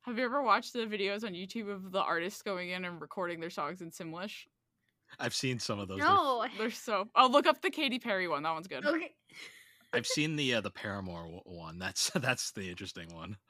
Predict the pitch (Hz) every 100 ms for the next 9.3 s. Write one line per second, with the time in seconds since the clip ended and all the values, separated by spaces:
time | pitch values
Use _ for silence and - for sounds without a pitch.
0 | - - - _ _ 466 294 202 - _
1 | _ _ _ _ _ - _ _ _ _
2 | _ 202 185 190 214 196 185 190 185 165
3 | 175 190 175 214 202 180 170 - 196 -
4 | _ - 208 - 202 170 165 185 180 170
5 | 180 190 - 185 185 180 160 156 156 160
6 | 160 202 - - - - 698 - - 370
7 | 392 659 679 _ _ _ - 370 415 320
8 | 440 494 302 294 403 640 494 427 302 247
9 | 285 254 247